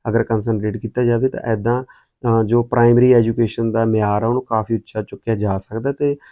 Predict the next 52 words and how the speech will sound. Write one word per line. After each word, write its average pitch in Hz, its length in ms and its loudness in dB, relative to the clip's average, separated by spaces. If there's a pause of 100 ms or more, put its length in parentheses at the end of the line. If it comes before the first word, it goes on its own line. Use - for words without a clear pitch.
(140)
ਚੁੱਕਣਾ 131 300 0
ਚਾਹੀਦਾ 107 380 0
ਵੀ 98 160 -2
ਹੈ। 98 140 -4
ਇਹ, 117 420 0
ਇਹਦੇ 120 160 2
ਨਾਲ 127 180 -2
ਫਿਰ 123 200 -4
ਅੱਗੇ 110 200 -4
ਬੱਚਿਆਂ 110 340 -4
ਨੂੰ 113 100 -2
ਕੋਈ 117 120 -2
ਪ੍ਰੋਬਲਮ 107 420 0
ਨਹੀਂ 101 120 -4
ਆਏਗੀ। - 300 -14 (480)
ਤਾਂ 131 360 2 (100)
ਇਹ, 104 100 -2
ਇਹ - 200 -2
ਮੇਰੇ 120 220 2
ਖਿਆਲ 127 160 0
ਨਾਲ 135 100 4
ਇਹ 135 40 2
ਮੁੱਦੇ 117 360 2
ਨੇ 151 120 -2 (200)
ਤੇ 123 60 -4
ਇਹਨਾਂ 123 160 -2
'ਤੇ 131 260 2
ਕੰਮ 117 240 -2
ਹੋਣਾ 113 280 0
ਬੜਾ 107 140 0
ਜ਼ਰੂਰੀ 104 440 -2
ਹੈ, 156 80 -8 (420)
ਤੇ 120 100 4 (600)
ਇਸ 110 180 -2
ਕਰਕੇ 117 600 0
ਤੁਸੀਂ 113 300 0
ਮੈਨੂੰ 110 200 0
ਬੋਰਡ 110 180 4
'ਤੇ 117 100 -4
ਸਪੋਰਟ 113 300 -4
ਜ਼ਰੂਰ 110 320 2
ਕਰਿਓ। 131 260 4
ਅਗਰ 113 160 0
ਆਪਾਂ, 113 420 0 (460)
ਅਹ, 113 260 2
ਅੱਗੇ 113 200 0
ਸਿਸਟਮ 117 420 0
ਦੇ 113 100 2
ਵਿੱਚ, 110 240 -2
ਗੌਰਮੈਂਟ 110 420 0
ਦੇ 104 100 -2
ਵਿੱਚ 104 300 -4